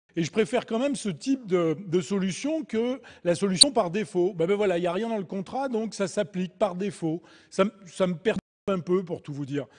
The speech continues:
Pour autant, je partage l'objectif. Si c'est, euh, euh, une solution qui permet, au bout du compte, à certains, euh, locataires de trouver, euh, un propriétaire qui leur loue, euh, son bien, euh, très bien.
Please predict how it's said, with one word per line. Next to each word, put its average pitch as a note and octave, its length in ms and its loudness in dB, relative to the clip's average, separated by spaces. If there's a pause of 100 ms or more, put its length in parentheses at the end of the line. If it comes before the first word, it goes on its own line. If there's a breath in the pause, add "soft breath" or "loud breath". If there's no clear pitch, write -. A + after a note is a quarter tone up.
(220 soft breath)
Pour E3 120 6
autant, C#4 380 2 (300)
je - 60 -14
partage E3+ 380 2
l'objectif. G3+ 580 2
Si - 180 -16
c'est, - 280 -8
euh, C#3 180 -4 (360 soft breath)
euh, B2+ 180 -6 (120)
une D3 100 -6
solution E3 540 2
qui C#3+ 140 -6
permet, E3+ 380 4
au D3 100 2
bout D#3 180 0
du E3 140 0
compte, F#3 440 -2 (380 loud breath)
à D3+ 100 -2
certains, D#3 640 0
euh, B2 280 -4
locataires D3+ 640 4
de B2 120 -6
trouver, D3+ 640 0
euh, C3+ 280 -12 (360 loud breath)
un C3+ 240 -4
propriétaire D3 640 4
qui D3 120 -10
leur A#2 120 -4
loue, D3 360 -2
euh, A#2+ 140 -10
son B2+ 220 -8
bien, C#4 380 2 (320 loud breath)
euh, B2 100 -10
très - 220 2
bien. C4+ 220 2